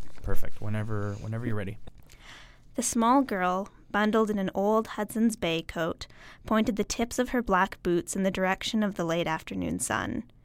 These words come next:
Speaker 2: As she stepped onto the burnished ice, satisfying capillaries cracked their way away from her boot. One foot after the other, Ruby made a network of vessels and arteries across the otherwise unmarked sheet of crystal.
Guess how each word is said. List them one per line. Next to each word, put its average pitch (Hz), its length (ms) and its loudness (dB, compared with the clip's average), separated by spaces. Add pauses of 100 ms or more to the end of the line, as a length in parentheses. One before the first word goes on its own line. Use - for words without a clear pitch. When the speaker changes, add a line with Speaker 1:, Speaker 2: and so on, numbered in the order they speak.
(420)
Speaker 2:
As 196 120 -4
she - 100 -2
stepped 220 500 0
onto 202 240 -4
the 208 80 -4
burnished 190 540 -4
ice, 180 460 -6
satisfying 208 720 0
capillaries 190 600 -4
cracked - 420 -10
their 190 120 -2
way - 180 -6
away 202 280 -4
from 180 300 -6
her 180 120 -4
boot. 180 420 -8 (640)
One 220 240 4
foot 196 220 0
after 190 260 -4
the 202 200 -2
other, 170 340 -2 (100)
Ruby 214 280 2
made 208 180 2
a 208 60 0
network 202 420 -2
of 214 120 -2
vessels 202 580 -4
and 190 180 -6
arteries 196 580 -2
across 208 380 -4
the 208 180 -4 (120)
otherwise 226 540 0
unmarked 196 440 -4
sheet - 260 -6
of 185 120 -8
crystal. - 560 -6